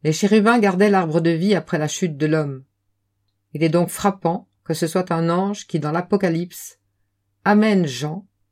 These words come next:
à voir l'arbre de vie, plutôt que de l'empêcher d'y accéder. Apocalypse vingt-deux, deux.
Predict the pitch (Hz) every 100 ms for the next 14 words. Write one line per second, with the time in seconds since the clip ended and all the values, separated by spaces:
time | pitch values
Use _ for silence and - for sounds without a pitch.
0 | _ - 151 143 160 170 190 147 156 151
1 | 135 131 - _ _ _ _ _ _ _
2 | _ _ - 180 208 214 185 147 143 190
3 | 196 180 - 185 156 143 - - 117 -
4 | - _ _ _ _ _ _ _ _ _
5 | _ _ _ _ _ _ _ - 127 151
6 | 151 147 123 139 151 131 135 113 117